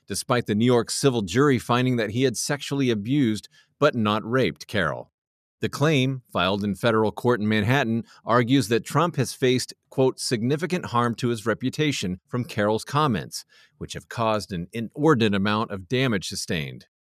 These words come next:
Since the jury's ruling last month, Carroll herself has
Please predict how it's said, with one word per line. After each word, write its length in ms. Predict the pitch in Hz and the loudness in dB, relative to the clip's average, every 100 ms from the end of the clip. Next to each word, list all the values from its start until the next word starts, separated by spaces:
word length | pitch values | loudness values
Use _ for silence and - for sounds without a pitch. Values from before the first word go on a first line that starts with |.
| _ _ | _ _
Since 280 | - 123 101 | -6 -4 -2
the 120 | 117 | -2
jury's 440 | 92 127 151 135 104 | 0 0 2 0 0
ruling 320 | 139 131 113 | 2 2 0
last 320 | 110 101 - | 0 -2 -2
month, 320 | 143 123 101 _ _ _ | -2 -2 -4 _ _ _
Carroll 380 | - 143 175 160 | 0 2 4 2
herself 580 | 143 139 - 131 104 117 | 0 -2 2 4 4 0
has 160 | 101 | -6